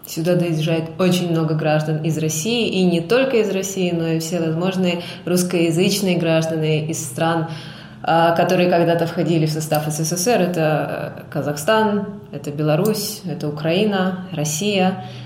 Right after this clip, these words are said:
А, но статистически, э, вот русскоязычные, э, туристы, они составляют не такой уж и большой процент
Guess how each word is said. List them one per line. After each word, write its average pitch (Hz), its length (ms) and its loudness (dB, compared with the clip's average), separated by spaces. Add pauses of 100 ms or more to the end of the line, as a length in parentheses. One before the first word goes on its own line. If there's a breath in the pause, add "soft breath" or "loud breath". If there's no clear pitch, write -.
(200 loud breath)
А, 170 100 0
но 175 120 0
статистически, 190 1080 0
э, 156 800 0
вот 147 200 -6
русскоязычные, 175 1120 0
э, 151 240 0
туристы, 262 380 0
они 190 420 2
составляют 190 560 0
не 185 80 2
такой 180 360 2
уж 180 100 2
и 175 40 0
большой 170 360 -2
процент 151 720 -2